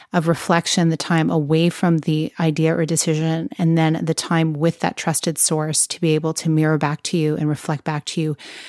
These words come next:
what you're saying and what your desires are, that's where the magic happens. Your answer, your true next step will rise to the surface. It may not happen right away, but at least it gives you that opportunity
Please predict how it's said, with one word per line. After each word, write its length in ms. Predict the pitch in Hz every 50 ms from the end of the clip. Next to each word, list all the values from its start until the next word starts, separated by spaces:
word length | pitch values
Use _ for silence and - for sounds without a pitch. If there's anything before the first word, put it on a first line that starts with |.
| - - - - - _
what 380 | - 165 156 165 185 185 - -
you're 160 | 170 170 160
saying 460 | - - - 180 160 156 156 156 156
and 80 | 151 151
what 120 | 160 180
your 80 | 170 156
desires 540 | 151 147 147 - 160 190 233 226 202 -
are, 280 | 160 147 147 151 156 156 _ _ _ _ _ _ _ _ _ _ _ _ _ _ _ _ _ _ _ - _ _
that's 220 | - - 156 - -
where 80 | 165
the 80 | 160 160
magic 300 | 160 147 156 - - -
happens. 420 | - - 170 - 180 175 170 - _ - - -
Your 220 | 190 196 190 - - 196
answer, 360 | 196 190 190 - - 214 208
your 200 | 190 202 175 170
true 260 | - - - 202 190
next 280 | 175 175 165 - - -
step 200 | - 175 165 - -
will 180 | 180 170 165
rise 440 | 156 156 160 156 156 165 170 165 -
to 100 | - -
the 100 | 160 160
surface. 460 | 147 - - 165 156 - 160 151 -
It 80 | - -
may 200 | 202 202 202 208
not 180 | 220 226 220 185
happen 300 | 220 202 - 202 190 180
right 180 | 175 170 170
away, 440 | 170 156 147 147 156 220 294 370 - - - - - - - - - _ _ -
but 140 | - 196 196
at 140 | 202 - -
least 380 | 202 214 226 269 269 - -
it 140 | 285 254 254
gives 340 | - 214 208 170 - - -
you 120 | 196 196
that 180 | 165 170 160 160
opportunity 1000 | 165 165 - - 165 - - - - 220 220 220 208 175 170 156 151 160 170 165